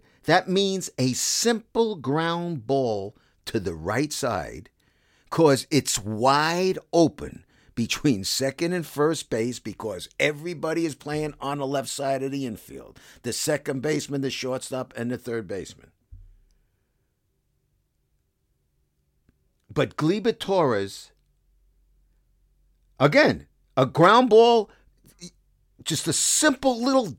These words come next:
dinky ground ball to the right side gets him on base. But Gleyber Torres, n-, you can see it never crossed his mind.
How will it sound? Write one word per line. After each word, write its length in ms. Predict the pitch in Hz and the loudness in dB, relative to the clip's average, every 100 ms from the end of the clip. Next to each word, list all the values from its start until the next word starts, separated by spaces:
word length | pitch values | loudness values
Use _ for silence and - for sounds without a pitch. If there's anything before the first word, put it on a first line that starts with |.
| - | 0
dinky 380 | 269 262 240 220 | 2 2 0 0
ground 380 | 165 220 214 | 4 6 4
ball 260 | 185 226 220 | 4 4 4
to 160 | - 185 | 4 4
the 80 | |
right 300 | 160 190 208 | 6 6 6
side 360 | - 208 202 185 - - | 4 6 6 4 0 -8
gets 280 | - 185 - | 4 4 4
him 180 | 180 165 | 2 2
on 220 | 156 151 | 4 2
base. 480 | 127 98 - - - _ _ _ _ _ _ _ _ _ _ _ | 0 -4 -6 -14 -20 _ _ _ _ _ _ _ _ _ _ _
But 240 | 143 135 _ - _ _ - | 0 0 _ -20 _ _ 2
Gleyber 360 | 160 185 208 | 4 6 6
Torres, 420 | - 160 160 135 | 6 4 4 2
n-, 200 | - 147 - | -2 -4 0
you 120 | 147 | -2
can 200 | - 151 | 0 -2
see 320 | - 214 208 | 0 0 4
it 160 | 151 - | 2 2
never 560 | 156 180 233 247 185 165 | -4 2 6 6 6 2
crossed 560 | - 180 175 175 - | 0 0 0 0 -2
his 240 | 196 165 165 | -4 -4 -4
mind. 600 | - - - - - | -10 -8 -10 -10 -20